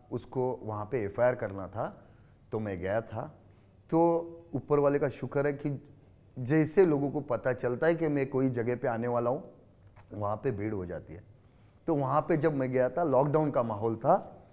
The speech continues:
तो वहाँ पे चार से पाँच हज़ार पब्लिक जम गई। तो वहाँ पे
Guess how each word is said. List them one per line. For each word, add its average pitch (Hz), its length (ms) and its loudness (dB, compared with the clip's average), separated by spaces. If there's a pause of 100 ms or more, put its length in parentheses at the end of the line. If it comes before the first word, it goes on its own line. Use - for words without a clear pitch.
(240)
तो 170 100 6
वहाँ 135 260 0
पे 151 360 -2
चार 131 300 -2
से 135 140 -6
पाँच 131 420 -4
हज़ार 123 220 0
पब्लिक 113 500 -8
जम 101 120 -6
गई। 90 260 -10 (1160)
तो 120 400 -2 (400)
वहाँ 123 360 -6
पे 156 320 -2